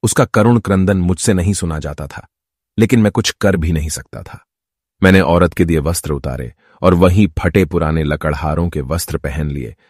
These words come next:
जिन्हें पहनकर मैं पिछले दिन आया था। फिर मैं सीढ़ी से चढ़कर ऊपर आ गया। मैं अपने का बराबर कोसता जा रहा था कि मेरी मूर्खता और जिद्दीपन के कारण उसे बेचारी औरत पर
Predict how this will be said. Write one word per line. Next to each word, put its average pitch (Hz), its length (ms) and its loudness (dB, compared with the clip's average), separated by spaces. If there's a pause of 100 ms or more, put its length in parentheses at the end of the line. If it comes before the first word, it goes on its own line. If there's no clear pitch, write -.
(160)
जिन्हें 95 240 6
पहनकर 85 460 0
मैं 80 140 -2
पिछले 82 320 0
दिन 73 180 -2
आया 62 240 -8
था। - 220 -18 (580)
फिर 107 120 6
मैं 101 120 6
सीढ़ी 98 400 4
से 92 140 0
चढ़कर 76 380 -2
ऊपर 82 320 -2
आ 67 80 -6
गया। 65 280 -12 (560)
मैं 107 100 6
अपने 95 280 4
का 90 120 2
बराबर 80 400 0
कोसता 82 420 -2
जा 76 180 -2
रहा 73 220 -6
था - 240 -14 (340)
कि 101 60 4
मेरी 90 200 6
मूर्खता 85 540 0
और 82 320 -4
जिद्दीपन 78 580 2
के 69 120 -2
कारण 67 380 -2 (320)
उसे 95 220 6
बेचारी 87 480 6
औरत 78 320 2
पर - 160 2